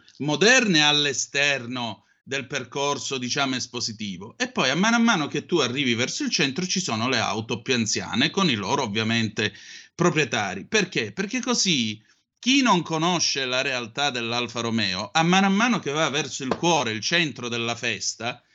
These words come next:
conosce tutto il resto della storia e di conseguenza si appassiona, perché uno di venti anni che ha un Alfa Mito e incontra uno di cinquanta con la duemilasei, una macchina prodotta negli anni sessanta, dice: "Ma io che cosa ho a che fare con te?"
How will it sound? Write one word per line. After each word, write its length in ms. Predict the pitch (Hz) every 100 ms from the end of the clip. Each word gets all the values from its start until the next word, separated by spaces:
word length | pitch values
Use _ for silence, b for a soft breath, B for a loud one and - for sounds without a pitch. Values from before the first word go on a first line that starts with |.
| b b b b
conosce 840 | - 262 247 285 277 262 240 208
tutto 380 | - 240 - 180
il 60 | 160
resto 520 | 170 247 135 - 139
della 320 | 123 123 113
storia 640 | 107 - 117 95 82 - -
e 160 | - 143
di 100 | 185
conseguenza 640 | 214 185 208 254 196 127
si 100 | 117
appassiona, 800 | 117 - 117 - 165 101 92 87
perché 440 | 120 113 151 - b b b b -
uno 260 | 220 247
di 120 | 180
venti 280 | 175 170 156
anni 360 | 180 143 117 107
che 140 | 135
ha 240 | 170 175 135
un 160 | 139
Alfa 320 | 160 165 160
Mito 640 | 151 165 135 95 110 107 107 b b
e 120 | - 175
incontra 500 | 165 240 208 175 170
uno 320 | 196 151 123
di 180 | 127 131
cinquanta 720 | 160 151 185 165 120 120 113
con 180 | 165
la 100 | 170
duemilasei, 760 | 147 147 160 160 135 - 165 127
una 140 | 110
macchina 400 | 135 160 - 139
prodotta 440 | 117 127 151 151 135
negli 240 | 127 127
anni 240 | 147 131 120
sessanta, 540 | 123 - 135 107 113
dice: 220 | 131 -
"Ma 80 | 151
io 180 | 208 226
che 180 | 151 123
cosa 340 | 170 165 160
ho 120 | 170
a 120 | 147 -
che 120 | 123
fare 300 | - 120 113
con 220 | 107 104
te?" 180 | 98